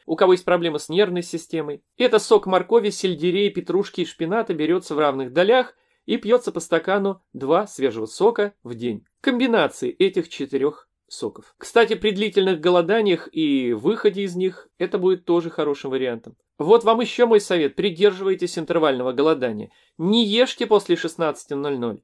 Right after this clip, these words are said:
Учтите мои советы по калориям и не смешивайте никогда несовместимую пищу.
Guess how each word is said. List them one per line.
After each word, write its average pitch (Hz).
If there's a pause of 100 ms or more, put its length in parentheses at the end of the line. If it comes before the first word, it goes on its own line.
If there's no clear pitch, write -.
(340)
Учтите 220
мои 214
советы 185
по 202
калориям 170 (140)
и 254
не 277
смешивайте 220
никогда 151
несовместимую 190
пищу. 196